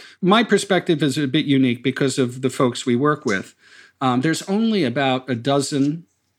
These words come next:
couture level dry cleaners in the entire nation. So if you're, if you own those type of pieces, you really have to have a relationship with one of these cleaners. Um, for, for your average person, I think the most important, you know, for, for, from, from our perspective, which is,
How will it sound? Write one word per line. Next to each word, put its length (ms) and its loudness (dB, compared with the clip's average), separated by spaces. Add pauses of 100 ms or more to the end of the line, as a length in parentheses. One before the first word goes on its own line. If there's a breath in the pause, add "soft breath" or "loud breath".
(140)
couture 400 -2
level 300 0
dry 300 0
cleaners 480 -4
in 120 0
the 100 0
entire 420 -2
nation. 540 -4
So 260 0
if 160 -2
you're, 240 2
if 180 -2
you 200 0
own 260 4
those 180 0
type 280 -2
of 80 -6
pieces, 520 -2
you 120 4
really 260 4
have 200 0
to 100 -2
have 120 2
a 60 -2
relationship 640 -2
with 160 -8
one 180 0
of 100 -4
these 200 -4
cleaners. 480 0 (580 loud breath)
Um, 440 2 (100)
for, 200 -8
for 120 2
your 200 4
average 400 0
person, 340 0
I 100 2
think 200 0
the 80 2
most 320 2
important, 360 0
you 100 4
know, 160 0 (460)
for, 220 -4
for, 180 0
from, 300 4
from 260 2
our 140 6
perspective, 680 -4
which 220 0
is, 380 0